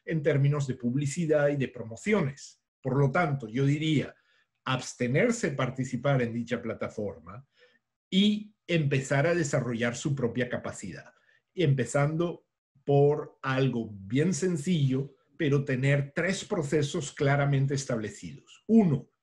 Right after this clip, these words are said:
generar la demanda en los pedidos. ¿Cómo lo voy a hacer? A través de medios digitales, redes sociales y una plataforma web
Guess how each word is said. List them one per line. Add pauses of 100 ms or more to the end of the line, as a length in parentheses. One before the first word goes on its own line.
(100)
generar
la
demanda
en
los
pedidos.
¿Cómo
lo
voy
a
hacer? (460)
A
través
de
medios
digitales,
redes
sociales (220)
y
una
plataforma
web